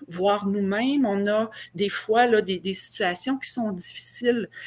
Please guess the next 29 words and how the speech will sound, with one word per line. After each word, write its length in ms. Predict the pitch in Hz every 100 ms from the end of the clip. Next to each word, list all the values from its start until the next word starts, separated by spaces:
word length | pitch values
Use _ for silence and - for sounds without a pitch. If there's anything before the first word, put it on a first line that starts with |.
| -
à 100 | 214
concilier 600 | 220 190 - 202 185 214
avec 240 | 202 175 185
notre 220 | 175 185
amour 280 | 190 202 202
puis 120 | 196
notre 160 | 175 -
sensibilité 580 | 180 - 180 165 240
pour 160 | 247 233
les 180 | 202 175
animaux. 420 | 175 180 208 392 - - - - -
Puis 160 | - 220
moi, 360 | 220 240 302 339 -
quand, 320 | 285 285 262
euh, 160 | 220
Mané, 500 | 220 202 208 226 277
je, 240 | 220 190 175
je 100 | 170
donne 400 | 165 - 185 208
ça 140 | 208 254
comme 200 | 202 196
truc 300 | - 247 196
à 60 |
mes 260 | 190 175 165
étudiantes 580 | 160 - 175 190 220 190
en 80 |
médiation 540 | 185 165 165 165 - 214
animale, 380 | 190 185 208 202
zoothérapie, 840 | 185 180 - 175 175 - 269